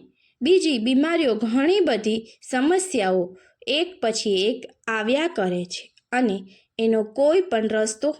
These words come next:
મળતો નથી. પરંતુ વાસ્તુના અમુક નિયમોનું આપણે પાલન જરૂર કરવું જોઈએ, જેથી કરીને આપણે તમામ મુશ્કેલીઓમાંથી બચી શકીએ. આપણા જીવનમાં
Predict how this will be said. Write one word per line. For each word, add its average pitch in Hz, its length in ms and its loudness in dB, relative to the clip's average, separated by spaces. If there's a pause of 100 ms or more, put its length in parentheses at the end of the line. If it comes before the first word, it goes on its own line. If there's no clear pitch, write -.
મળતો 226 480 0
નથી. 202 400 -4 (320)
પરંતુ 214 560 -2
વાસ્તુના 240 800 0 (360)
અમુક 349 460 2
નિયમોનું 214 720 0
આપણે 240 440 -2
પાલન 240 560 0
જરૂર 277 460 2
કરવું 220 400 0
જોઈએ, 185 460 0 (560)
જેથી 359 320 2
કરીને 190 500 0 (260)
આપણે 214 360 -2
તમામ 285 520 2
મુશ્કેલીઓમાંથી 214 1120 0 (380)
બચી 233 340 0
શકીએ. 285 520 -2 (360)
આપણા 277 460 -2
જીવનમાં 247 840 0